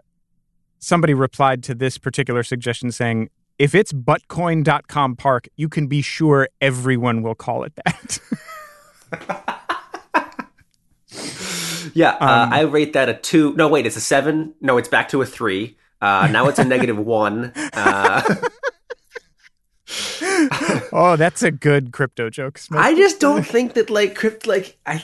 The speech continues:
Speaker 2: I think that, that, that, that boom is so done that I actually don't think that that's a reasonable thing. Like, I don't think any of the crypto people have the assets <laughs> right now,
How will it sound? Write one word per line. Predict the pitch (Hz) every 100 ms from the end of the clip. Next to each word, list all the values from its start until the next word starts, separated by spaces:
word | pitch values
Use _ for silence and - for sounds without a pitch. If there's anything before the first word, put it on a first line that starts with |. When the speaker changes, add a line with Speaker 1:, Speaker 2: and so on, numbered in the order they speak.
| -
Speaker 2:
I | 156
think | - 190 196
that, | 214
that, | 175 151 135
that, | 127 147 131 110 110
that | 123 123 135 - _ _
boom | 120 110 135 143 147 143 139 - _ _ _ _ _ _
is | 135 135
so | - - 143 151
done | 127 117 135 104
that | 101
I | -
actually | 101 110 127 123
don't | 101 113 113 -
think | - 113
that | 117
that's | 107 107
a | 107
reasonable | 101 110 110 107 104
thing. | 113 110
Like, | 110 104
I |
don't | 117 123
think | 127 -
any | 101 113
of | 117
the | 120
crypto | 120 - 113
people | 113 107 107
have | 101 98 101 104 104 95 98
the | 104 90 _ _ _ _ _ _ -
assets | 117 - 113 85 - - - _ - -
<laughs> | _ - - 220
right | 131 117 -
now, | 90 87 113